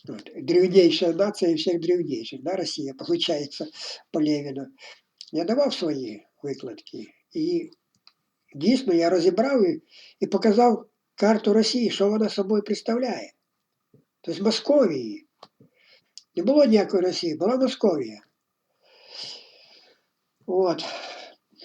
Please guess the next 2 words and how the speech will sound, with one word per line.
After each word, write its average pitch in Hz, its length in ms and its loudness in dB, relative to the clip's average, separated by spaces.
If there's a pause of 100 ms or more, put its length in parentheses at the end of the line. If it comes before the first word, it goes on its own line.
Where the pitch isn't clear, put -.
(1080)
Значить, 165 480 -4 (960)
що 226 560 0